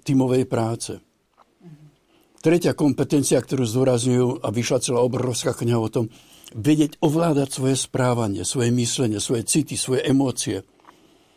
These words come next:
To, čo sme svedkami, že ľudia vybuchujú, nadávajú, spravujú sa neeticky, že urážajú. A pritom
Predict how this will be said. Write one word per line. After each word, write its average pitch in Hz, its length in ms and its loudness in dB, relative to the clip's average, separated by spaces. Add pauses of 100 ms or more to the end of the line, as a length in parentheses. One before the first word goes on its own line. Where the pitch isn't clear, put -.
(140)
To, - 80 -2
čo 165 160 2
sme 151 160 4
svedkami, 156 560 2
že 131 80 2
ľudia 135 240 2
vybuchujú, 127 640 0
nadávajú, 135 640 0 (240)
spravujú 147 400 2
sa - 80 2
neeticky, 139 880 0 (640)
že 131 560 2 (340)
urážajú. 135 680 2 (760)
A 131 280 4
pritom 139 320 2